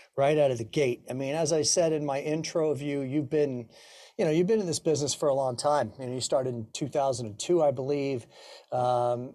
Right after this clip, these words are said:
and, and I, I think, you know, somebody that's been in the business for, you know, twenty-one years like you have, uh, brings a tremendous amount of value just by sheer experience alone. I mean, um, you know, it, it's one thing to, like, read a textbook on things, to listen to podcasts, to, to go to,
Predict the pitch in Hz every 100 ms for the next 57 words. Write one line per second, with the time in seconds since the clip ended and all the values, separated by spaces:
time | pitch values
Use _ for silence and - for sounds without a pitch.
0 | - 160 - 151 156 156 175 180 214 220
1 | 196 - 156 139 120 - _ - - 233
2 | 311 247 190 - 175 165 151 120 143 139
3 | 151 - - 143 135 131 123 139 120 -
4 | 160 147 135 127 139 147 117 113 - 143
5 | 131 120 117 110 - - - _ 127 139
6 | 165 165 - 160 156 160 160 156 143 131
7 | 120 131 135 127 113 131 - - 143 127
8 | - 165 147 131 - 147 139 135 123 120
9 | 113 180 233 - 131 135 131 127 123 131
10 | 127 123 123 117 113 113 - - - -
11 | - - - 208 - 185 - - 180 -
12 | 208 254 240 247 220 175 185 147 131 147
13 | 160 147 160 139 - 156 156 143 131 156
14 | 143 139 - 123 151 151 120 143 143 147
15 | - 139 139 127 - 113 113 117 117 156
16 | 147